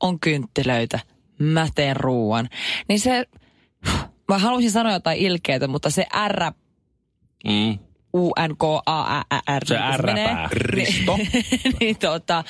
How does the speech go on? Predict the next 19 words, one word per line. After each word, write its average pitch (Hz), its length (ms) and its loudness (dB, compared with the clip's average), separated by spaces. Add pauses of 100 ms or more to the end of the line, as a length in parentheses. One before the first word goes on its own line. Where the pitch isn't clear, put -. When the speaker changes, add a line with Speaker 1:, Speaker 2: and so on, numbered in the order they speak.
(440)
Speaker 1:
oli 269 160 2
tehnyt 254 360 0
sitten, 214 340 -4
äh, 196 840 0
ranskalaisia 175 800 0
ja 156 140 2
lihapullia 143 680 0 (120)
ja 139 80 0
sitten 147 320 -2 (140)
siihen 151 440 0
lihamuhennukseen 151 1040 0
niin 131 160 0
sitten 139 240 -2
sirotellut 139 800 0 (320)
Sitromax, 160 800 0
eli 147 140 0
vanha 160 260 2
kunnon 269 260 0
klamydia-lääke. 135 960 0